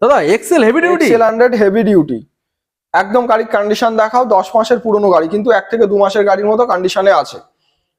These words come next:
Speaker 2: দাম রাখা আছে আটান্ন হাজার টাকা, পঞ্চান্ন হাজার টাকাতে চলে আসবে।
Speaker 1: ওকে, নেক্সট।
Speaker 2: আহ, Honda Activa দু হাজার চব্বিশের গাড়ি, বারো মাস বয়স,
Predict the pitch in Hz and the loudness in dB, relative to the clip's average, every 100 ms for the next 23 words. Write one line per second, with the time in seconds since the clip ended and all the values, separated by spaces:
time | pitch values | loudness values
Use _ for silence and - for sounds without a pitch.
0 | _ 143 175 202 214 226 226 233 139 147 | _ -4 -2 -2 -2 -2 -2 0 0 0
1 | 208 233 233 226 226 240 233 190 180 208 | -2 0 -2 -2 -2 -2 0 -2 -2 -4
2 | 214 220 220 220 233 233 285 240 156 117 | -2 -2 -2 -4 -4 -4 -2 0 0 0
3 | - 107 - _ 156 156 165 170 165 202 | -4 -18 -20 _ -4 -4 0 0 0 -2
4 | 202 - - _ _ _ _ - 143 135 | -4 -16 -20 _ _ _ _ -2 0 0
5 | 131 151 180 214 180 190 - 220 240 311 | -2 -2 0 0 0 -2 -4 -2 0 -2
6 | 311 - 160 151 196 214 226 226 - 185 | -6 -18 -16 -4 -2 0 0 -2 -2 -2
7 | 202 214 240 233 226 190 165 196 226 214 | -2 0 0 0 -2 0 0 0 0 0
8 | 220 233 247 | 0 0 -2